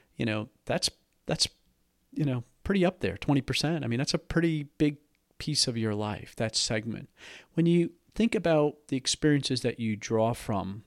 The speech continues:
that are in that segment, what would you say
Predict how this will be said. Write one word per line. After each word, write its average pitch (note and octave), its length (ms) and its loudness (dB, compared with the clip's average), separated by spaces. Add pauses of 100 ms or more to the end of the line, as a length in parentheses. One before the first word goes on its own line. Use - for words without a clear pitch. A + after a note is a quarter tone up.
(460)
that A#2 180 -4
are A2 100 0
in C3 220 0
that A2 260 -2
segment, F#2+ 640 -4 (400)
what - 140 -8
would C#4+ 180 -2
you F#3+ 100 0
say G#2+ 640 0